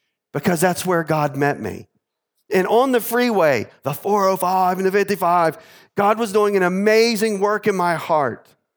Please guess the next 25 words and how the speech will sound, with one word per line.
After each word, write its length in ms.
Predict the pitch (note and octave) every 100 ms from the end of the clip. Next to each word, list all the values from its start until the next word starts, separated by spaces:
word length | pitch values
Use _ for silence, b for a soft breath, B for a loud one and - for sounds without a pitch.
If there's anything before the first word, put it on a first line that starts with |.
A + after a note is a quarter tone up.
| _ _ _ _ _ _ -
The 60 | -
principle 640 | - F#3 F#3 F3+ F3+ B3+
of 160 | C#3
riding 360 | C#3+ D3+ D#3 C#3+
in 120 | C#3
the 80 | B2+
right 320 | B2+ B2+ -
lane. 460 | A#2+ A2+ G#2+ G#2 - _ _ _ _ _ _ _ _ _ _ _
God 200 | C3 F3
wants 300 | F3+ F#3 -
you 220 | F#3 F3
to 120 | E3 D#3
ride 260 | D3 D3
in 100 | C#3+
the 80 | C3
right 260 | B2+ C3 C3
lane 260 | C3+ B2+
with 140 | A#2 -
him. 340 | C#3 G#2 F#2
He 100 | C3
wants 260 | D3 E3 D#3+
to 80 | D#3
speak 300 | - D#3+ D3+
to 100 | D3+
you, 320 | C3+ C3 B2+